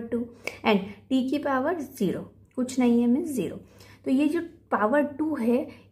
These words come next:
इसी को बोलते हैं डायमेंशंस, ठीक है? इस इक्वेशन को,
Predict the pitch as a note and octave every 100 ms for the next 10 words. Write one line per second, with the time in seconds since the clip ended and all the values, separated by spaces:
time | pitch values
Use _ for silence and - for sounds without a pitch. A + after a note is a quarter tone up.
0 | - B3 C4+ D#4 D#4+ E4 A#3+ A#3+ A3 A#3+
1 | A#3 C#4+ G#3+ G#3 F3+ F#3+ F#3 F#3 - F3+
2 | - - _ _ _ _ _ - D#4+ A#3
3 | - - - - D#4+ - - B3 - B3
4 | A#3+ A#3+ C4 C#4 C4+ A#3 A#3